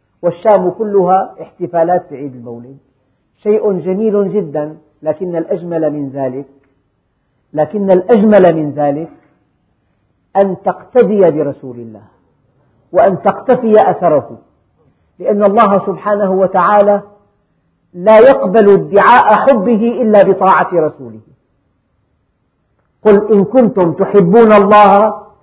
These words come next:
فاتبعوني يحببكم الله ويغفر لكم".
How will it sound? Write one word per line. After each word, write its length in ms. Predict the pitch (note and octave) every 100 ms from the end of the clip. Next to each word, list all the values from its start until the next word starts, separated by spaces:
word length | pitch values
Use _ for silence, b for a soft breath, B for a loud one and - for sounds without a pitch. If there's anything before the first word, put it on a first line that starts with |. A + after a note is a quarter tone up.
| G3
فاتبعوني 840 | F#3+ - G3 E3+ F3 G3 D3+ C3 - _ _ _
يحببكم 480 | F3 - A#3 F3+ -
الله 440 | F3 E3+ F#3 F#3 E3+
ويغفر 480 | D3 E3 - D3 A2+
لكم". 300 | A2 -